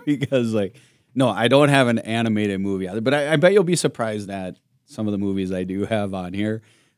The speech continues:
Um, uh, Toy Story was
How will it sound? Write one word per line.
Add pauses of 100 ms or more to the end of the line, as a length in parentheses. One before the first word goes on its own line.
Um, (920)
uh, (720)
Toy
Story
was